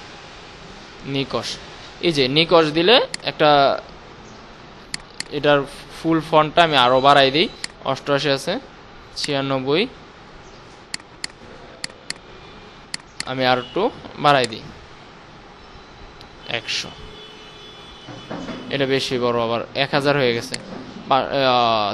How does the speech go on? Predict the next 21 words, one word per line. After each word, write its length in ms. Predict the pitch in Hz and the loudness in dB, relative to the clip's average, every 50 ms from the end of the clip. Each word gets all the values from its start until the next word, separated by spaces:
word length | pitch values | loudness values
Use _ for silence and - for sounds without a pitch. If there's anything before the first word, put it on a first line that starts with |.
| - - | -4 -6
তিনশো 300 | 143 143 139 - 143 123 117 | -6 -6 -4 -4 -4 -4 -4
দিই, 140 | 113 110 - - - - - - - - - - - - - - - - - - - - - - - - 202 | -6 -8 -10 -16 -20 -20 -20 -20 -20 -20 -20 -20 -20 -20 -20 -20 -20 -16 -16 -16 -16 -16 -16 -18 -6 -2 0
হ্যাঁ, 160 | 208 156 - - - - - - - - - - - - 151 | 0 0 0 -4 -12 -20 -20 -20 -20 -20 -20 -10 -4 -2 -2
এতটুকু 320 | 147 175 165 180 175 180 185 175 | -2 0 -2 -2 0 2 0 2
একটা 140 | 180 190 175 165 - - 92 127 156 147 | 4 2 2 2 0 -2 -4 -2 0 2
ইয়া 120 | 151 147 143 139 | 4 4 4 2
দিলাম। 240 | 151 147 156 170 226 226 - - - 135 | 2 0 0 0 0 -2 -6 -4 -2 -2
এখান 180 | 139 170 165 160 160 | 0 0 -2 0 0
থেকে 160 | 170 160 185 185 180 | 0 4 6 6 4
আপনি 200 | - - 170 185 233 339 - - - - - - - - - - 135 | 4 2 0 0 0 0 -2 -8 -16 -18 -18 -18 -18 -16 -12 -6 -4
এটাকে 240 | 139 143 135 170 180 175 151 139 | -2 0 0 2 4 4 4 4
এখানে 200 | 139 151 143 139 131 | 4 2 0 2 2
বসাই 240 | 139 135 147 127 117 110 | 2 2 2 0 -2 -2
দিলেন, 180 | 113 107 110 113 - - - - - - - - | -4 -6 -8 -10 -14 -18 -20 -20 -20 -10 -6 -2
এটার 180 | 135 143 143 - 156 | 0 0 4 6 8
কালারটা 340 | 143 147 147 151 147 - 160 147 | 8 10 10 8 8 6 6 4
আপনি 120 | 143 151 151 139 | 4 0 -2 0
চাইলে 200 | 156 151 151 151 143 139 | 2 4 4 6 8 8
লাল 140 | 135 139 147 143 151 | 8 8 8 6 2
করে 120 | 151 147 139 135 | 0 0 0 -2
দিতে 140 | 131 - | -6 -4